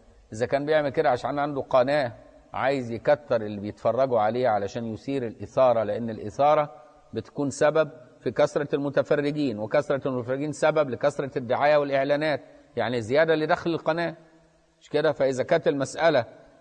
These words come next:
هو ده الدافع، نقوم إيه؟ إذا كان الدافع هو المال نديله مال وبلاش كده. إذا كان الدافع جهل،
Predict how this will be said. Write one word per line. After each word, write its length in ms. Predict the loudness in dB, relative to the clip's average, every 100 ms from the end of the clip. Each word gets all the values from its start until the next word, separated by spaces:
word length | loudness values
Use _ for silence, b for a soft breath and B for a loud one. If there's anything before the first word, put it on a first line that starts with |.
| 0
هو 200 | 4 4
ده 100 | 2
الدافع، 640 | 2 2 4 4 2 0 -8 -20 -20 -20 _ _ _ _ _ _ _ -4
نقوم 240 | -2 -2
إيه؟ 300 | -2 -2 0
إذا 140 | 0 2
كان 180 | 2 2
الدافع 340 | 0 2 6
هو 120 | 6
المال 540 | 4 4 4 4 0 -4
نديله 360 | -4 -2 0
مال 340 | 0 0 -2 -6 -18 -18 -6
وبلاش 380 | 0 2 0 -2
كده. 200 | -4 -6 -16 -20 _ _ _ _ -6
إذا 160 | -2 2
كان 180 | 2
الدافع 380 | 2 2 2 2
جهل، 420 | 4 4 4 2